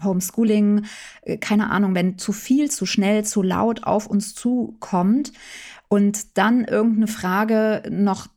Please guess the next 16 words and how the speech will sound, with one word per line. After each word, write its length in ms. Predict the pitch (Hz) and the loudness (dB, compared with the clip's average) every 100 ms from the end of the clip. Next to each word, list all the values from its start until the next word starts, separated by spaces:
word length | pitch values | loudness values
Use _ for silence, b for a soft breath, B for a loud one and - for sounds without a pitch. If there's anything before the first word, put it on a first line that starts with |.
| _ | _
sozusagen 440 | 196 190 185 180 190 | -10 -4 0 2 2
den 120 | 185 | 0
Tropfen 360 | 180 185 214 208 | -2 -2 -2 0
zum 160 | 196 | -2
Überlaufen 560 | 202 214 190 175 185 185 | 0 0 2 0 -2 -4
bringt 280 | - 185 - | -2 -4 -2
und 220 | 175 170 | -2 0
dann 360 | 190 220 233 B B B - | 2 2 2 B B B -4
kommt 300 | 202 208 220 | 0 2 0
dieses 280 | 196 180 | -2 -4
Gefühl 460 | 190 - - 247 233 | -4 -6 -2 0 2
ganz 280 | 208 208 214 | 2 2 0
stark, 340 | - 175 185 - | -2 -4 -6 -10
„Ich 160 | - | -2
mach 220 | 190 214 | 0 0
doch 240 | - 208 | -2 -6